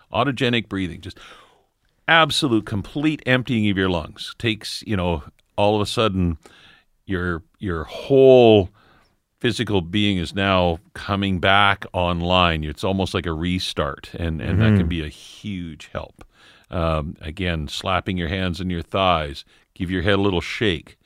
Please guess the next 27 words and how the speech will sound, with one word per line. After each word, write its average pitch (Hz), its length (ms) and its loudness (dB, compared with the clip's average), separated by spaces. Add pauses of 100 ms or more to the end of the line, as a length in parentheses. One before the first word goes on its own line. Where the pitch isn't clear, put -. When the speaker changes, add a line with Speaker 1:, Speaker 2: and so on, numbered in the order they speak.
(140)
Speaker 2:
Mm. 143 260 2
Speaker 1:
You 92 60 2
know, 82 80 2
that, 80 220 -2
that 85 240 -8
pinching, 80 580 -4
some 101 200 -6
of 104 60 -2
those 104 200 0
things 95 260 -6
can 87 120 -8
just - 240 -12
bring 120 180 2
you 135 100 0
back. 101 400 2 (400)
Can. 110 100 0
Speaker 2:
Interesting. 104 380 0 (140)
Speaker 1:
No 104 120 2
Speaker 2:
That's 107 140 0
good. - 60 -
Speaker 1:
guarantees, 85 360 -4
but, 82 180 -6 (300)
you 101 100 -4
know, 85 100 -2
having 101 400 2
something, 90 600 -4 (340)
uh, 80 460 -4